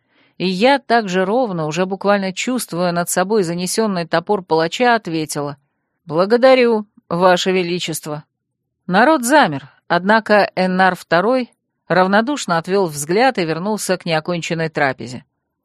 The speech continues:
После этого обстановка слегка разрядилась, гнетущая тишина перестала быть такой зловещей, а тугой узел у меня в животе начал осторожно развязываться. «Я тебя убью»,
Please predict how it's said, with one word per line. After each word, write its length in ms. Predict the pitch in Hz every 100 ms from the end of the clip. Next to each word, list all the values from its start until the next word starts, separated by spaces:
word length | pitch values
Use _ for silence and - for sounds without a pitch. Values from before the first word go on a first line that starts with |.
| _
После 340 | - 208 277 339
этого 220 | 285 196
обстановка 560 | 165 - 175 185 - 170
слегка 400 | 180 170 - 165
разрядилась, 640 | 160 165 220 277 294 254
гнетущая 580 | 180 175 208 285 - 185
тишина 460 | 185 190 208 240 226
перестала 560 | 170 175 - 247 202
быть 220 | 160 165
такой 280 | - 156 180
зловещей, 640 | 160 175 214 269 - 208 185 _ _ _ -
а 140 | 160
тугой 420 | - 247 302 277 -
узел 360 | 247 226 220
у 60 | 214
меня 300 | 190 190 208
в 60 | 175
животе 460 | 175 175 180 269
начал 380 | 233 202 - 185
осторожно 720 | - 170 - 160 226 196 185
развязываться. 800 | 180 160 160 160 147 131 127 - _ _ _ _ _ _ _
«Я 440 | 147 143 143 147 165
тебя 520 | - 151 143 151 156
убью», 720 | 180 170 147 135 139 135 135